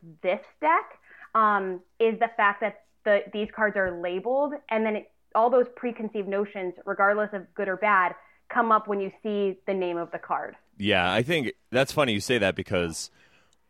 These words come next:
Speaker 2: one of the things that led me into the tarot is the symbolism, and one of the things that led me to symbolism was the, was because of words. Um, and what I found is, and a lot of smart people have, have been saying this,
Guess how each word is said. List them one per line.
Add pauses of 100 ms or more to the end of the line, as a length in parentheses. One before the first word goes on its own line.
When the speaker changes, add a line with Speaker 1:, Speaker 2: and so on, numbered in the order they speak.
Speaker 2:
one
of
the
things
that
led
me
into
the
tarot (140)
is
the
symbolism, (400)
and (140)
one
of
the
things
that
led
me
to
symbolism
was
the, (100)
was
because
of
words. (340)
Um,
and
what
I
found
is,
and
a
lot
of
smart
people
have,
have
been
saying
this,